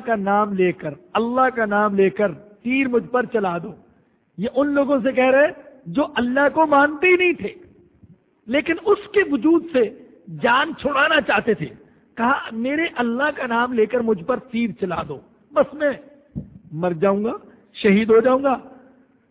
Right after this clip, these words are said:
تمہاری جان چھوٹ جائے گی۔ انہوں نے ایسا ہی کیا، سارے شہر کے لوگوں کو جمع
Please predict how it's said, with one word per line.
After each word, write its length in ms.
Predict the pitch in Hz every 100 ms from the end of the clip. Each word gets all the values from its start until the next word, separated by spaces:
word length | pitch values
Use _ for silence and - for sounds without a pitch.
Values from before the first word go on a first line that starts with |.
| _ _ -
تمہاری 320 | 190 226 277
جان 260 | 240 214
چھوٹ 200 | 180 226
جائے 240 | 170 226 214
گی۔ 140 | 233 220 - - - _ _ _ _
انہوں 140 | 190 233
نے 80 | 247
ایسا 260 | 202 202 208
ہی 100 | 214
کیا، 320 | 208 202 196 - - - _ - _ _ _
سارے 400 | 247 247 240 233
شہر 380 | 214 - 247 220
کے 160 | 233 208
لوگوں 340 | 208 208 220
کو 140 | 196 202
جمع 280 | 180 190